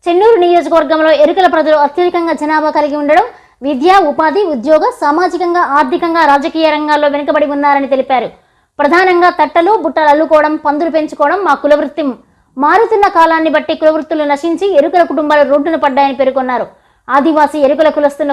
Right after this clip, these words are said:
ప్రభుత్వం ఆదుకోవాలని కోరారు. గత ప్రభుత్వం ప్రవేశపెట్టిన ఎరుకల ఎంపవర్‌మెంట్ స్కీమ్ కింద ఊరికి దూరాన శాస్త్రీయ పద్ధతిలో పందులు పెంచుకోవడానికి ప్రభుత్వ స్థలాలు కేటాయించాలని ప్రభుత్వానికి విజ్ఞప్తి చేశారు.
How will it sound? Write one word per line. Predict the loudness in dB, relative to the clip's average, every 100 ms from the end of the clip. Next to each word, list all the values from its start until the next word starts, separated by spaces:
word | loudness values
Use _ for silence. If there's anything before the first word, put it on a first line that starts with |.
| 0
ప్రభుత్వం | -2 -2 -4 -2
ఆదుకోవాలని | 0 2 2 0 0
కోరారు. | 2 2 -2 -10 _ _ _ -2
గత | 0 2
ప్రభుత్వం | 0 0 0 0
ప్రవేశపెట్టిన | -2 -2 -4 -2 -2 -2
ఎరుకల | 0 0 0 -2
ఎంపవర్‌మెంట్ | 0 0 0 -4 -6
స్కీమ్ | -6 -6 -6
కింద | -2 -4 -4 -14 _ _ -4 0
ఊరికి | 2 2 2
దూరాన | 2 0 -2 -2
శాస్త్రీయ | -4 -2 -4 -2
పద్ధతిలో | -2 0 0 0
పందులు | -2 -2 -2
పెంచుకోవడానికి | -2 0 0 0 0 -2 -2
ప్రభుత్వ | -2 -4 -6
స్థలాలు | -2 0 0 0
కేటాయించాలని | 0 -2 -4 -2 0 0 -2 -6 _ _ -4
ప్రభుత్వానికి | -2 0 0 0 -2
విజ్ఞప్తి | -2 -2 0 0
చేశారు. | 0 -2 -2